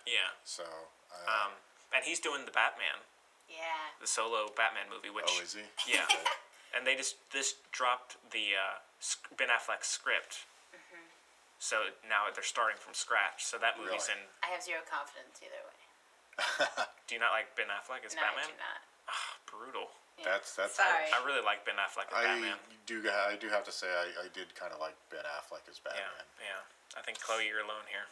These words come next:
Speaker 3: I'm okay with, I don't
Speaker 1: Okay.
Speaker 3: think I'm alone. <laughs>
Speaker 1: Um, yeah, uh, but yeah, I am really interested in, in,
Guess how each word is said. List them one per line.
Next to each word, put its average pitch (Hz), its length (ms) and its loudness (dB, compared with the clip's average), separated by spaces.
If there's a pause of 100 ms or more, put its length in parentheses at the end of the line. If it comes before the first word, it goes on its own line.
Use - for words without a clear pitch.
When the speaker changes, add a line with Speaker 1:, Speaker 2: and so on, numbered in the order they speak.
(360)
Speaker 3:
I'm - 160 4 (160)
okay - 160 -6
with, - 160 -8 (160)
I - 80 2
don't 226 160 4
Speaker 1:
Okay. 101 80 8
Speaker 3:
think - 160 0
I'm 101 80 -6
alone. 190 480 0
<laughs> 277 480 0
Speaker 1:
Um, 117 240 2 (2250)
yeah, 107 380 2 (300)
uh, 107 280 2
but 131 100 2
yeah, 113 120 8
I 143 140 8
am 170 120 -2
really 110 180 2
interested 107 400 -2
in, 98 80 -12 (160)
in, 101 80 -6